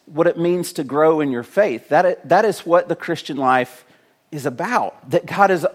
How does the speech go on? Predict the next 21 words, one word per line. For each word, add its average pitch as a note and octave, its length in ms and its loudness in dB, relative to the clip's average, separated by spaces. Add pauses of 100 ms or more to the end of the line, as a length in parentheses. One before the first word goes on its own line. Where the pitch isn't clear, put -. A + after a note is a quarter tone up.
(140)
always F3+ 520 2
bringing C3 420 -2
us G#2 160 -4
back G#2 560 -2 (420)
to, D#3+ 380 -4 (400)
to F#3 120 -2
this E3 220 0
full B3+ 440 2
view F#3 400 0
of C3 180 -2
his C3+ 180 -8
son's B2 840 -2 (460)
death C3+ 560 2 (220)
and - 140 -6
his C3 120 -2
son's D3 680 0
perfect D3+ 480 -6
life C#3 440 0
on B2+ 120 -2
our A2+ 100 4
behalf A2 580 -2